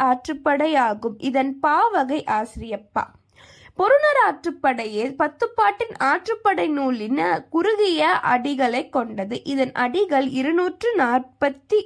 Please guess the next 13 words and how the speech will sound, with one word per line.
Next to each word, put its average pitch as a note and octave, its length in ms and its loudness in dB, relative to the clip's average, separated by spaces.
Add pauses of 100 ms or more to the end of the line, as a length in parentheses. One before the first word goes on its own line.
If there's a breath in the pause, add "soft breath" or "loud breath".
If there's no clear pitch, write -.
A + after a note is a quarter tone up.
எட்டாகும். A3 680 -2 (2500 loud breath)
முடத்தாம B4 640 4
கன்னியார் C4+ 520 2
என்பவர் A#3 1160 0
பெண்பார் G#4 600 4
புலவர் C#4+ 460 2
ஆக A#3+ 560 2 (680)
குறிப்புகள் F4 640 2
குறிக்கின்றது. C4+ 1000 -2 (760 loud breath)
இந்நூலின் F4+ 760 -2
மற்றொரு G4+ 600 0
சிறப்பு C4 920 -4
சோழ F4+ 400 0